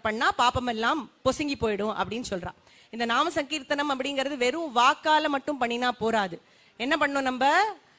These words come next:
மனோவாக்காயத்தால பெருமாளுக்கு கைங்கரியம் பண்ணணும். வாயினால் பாடி, மனத்தினால் சிந்திக்க, தூயோமாய் தூவி தொழணும், இல்லையா? So, oneness of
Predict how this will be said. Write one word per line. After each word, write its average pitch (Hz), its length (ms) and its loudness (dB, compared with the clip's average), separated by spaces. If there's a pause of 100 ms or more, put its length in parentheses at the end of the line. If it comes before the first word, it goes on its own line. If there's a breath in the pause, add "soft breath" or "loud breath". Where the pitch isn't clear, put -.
(140 soft breath)
மனோவாக்காயத்தால 277 1400 4
பெருமாளுக்கு 269 380 0
கைங்கரியம் 226 440 -2
பண்ணணும். 196 300 -6
வாயினால் 233 640 -2
பாடி, 254 480 0
மனத்தினால் 247 640 -2
சிந்திக்க, 254 560 -4 (100)
தூயோமாய் 285 720 0 (100)
தூவி 285 360 -6
தொழணும், 226 360 2 (320 soft breath)
இல்லையா? 233 460 0 (220 soft breath)
So, 359 320 4 (240)
oneness 330 540 2
of 330 220 4